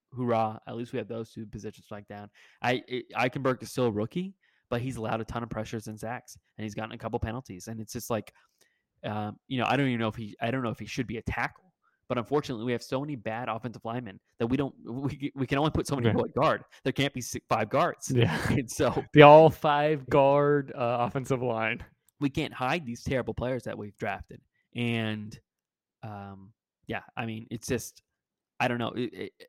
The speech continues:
Speaker 1: it, I don't think I really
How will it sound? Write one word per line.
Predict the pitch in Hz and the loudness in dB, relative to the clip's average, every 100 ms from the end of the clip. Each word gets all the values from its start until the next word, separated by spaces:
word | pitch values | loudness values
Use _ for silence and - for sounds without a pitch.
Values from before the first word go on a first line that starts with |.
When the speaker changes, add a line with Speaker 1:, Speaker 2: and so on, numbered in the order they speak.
| _ | _
Speaker 1:
it, | 120 - _ _ _ _ _ _ _ - | -16 -16 _ _ _ _ _ _ _ -4
I | 127 127 - _ - | -2 -2 -6 _ -6
don't | 151 165 - | -2 -2 -6
think | - 151 139 - _ | -6 -4 -4 -12 _
I | 180 | -8
really | 113 127 127 123 120 113 | -4 -2 0 -2 -4 -6